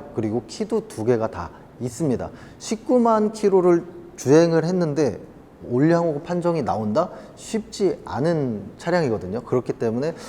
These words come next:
관리 상태는 좋다고 보시면 될 것 같고요. 그래도 이제 세월의 흔적이나 그리고 키로수가 있기 때문에 존재하니까 그건 좀 참고해 주셨으면 좋겠고요.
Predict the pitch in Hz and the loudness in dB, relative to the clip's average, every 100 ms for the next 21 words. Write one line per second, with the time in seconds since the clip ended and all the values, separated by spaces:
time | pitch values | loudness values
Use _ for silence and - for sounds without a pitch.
0 | - - 120 139 170 156 143 127 123 117 | -18 -4 2 6 6 2 -2 -2 -2 -4
1 | 120 117 156 147 117 110 113 120 92 92 | -6 -4 -2 -2 -2 -4 -2 -4 -4 0
2 | 127 - - 127 165 151 - - - - | -2 -2 -6 0 0 -2 -12 -18 -20 0
3 | 139 185 185 165 120 117 113 175 202 190 | 6 8 8 4 4 2 0 2 2 2
4 | 175 190 190 135 113 87 - - - - | 0 2 2 2 -2 -4 -10 -20 -14 -4
5 | 110 110 101 - - - - 208 220 - | -2 0 -2 -6 -18 -20 -2 0 0 0
6 | 175 98 - - 104 110 147 80 - - | -2 -2 -4 -8 -6 -4 -6 -8 -16 -8
7 | 113 117 117 175 147 151 - 107 110 98 | -4 -2 -2 -2 -2 -4 -4 -2 -2 -2
8 | - 113 98 185 190 180 131 123 127 120 | -6 -6 -6 -4 0 0 0 -6 -4 -6
9 | - - 113 147 | -6 -6 -4 -2